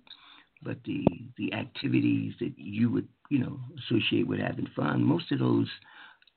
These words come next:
are the social events like our, our weddings, our, which is another, uh, great affair event to experience, to see a, a kingdom wedding, uh,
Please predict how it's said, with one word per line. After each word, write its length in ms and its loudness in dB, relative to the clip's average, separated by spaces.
are 380 2
the 160 -10
social 300 4
events 360 0
like 200 -4
our, 400 -8
our 200 -8
weddings, 600 4
our, 480 -6
which 220 2
is 120 2
another, 480 2
uh, 200 -12
great 260 -2
affair 480 -8
event 440 -4
to 120 -6
experience, 580 -6
to 60 -8
see 160 0
a, 220 -8
a 40 -12
kingdom 420 0
wedding, 440 0
uh, 240 2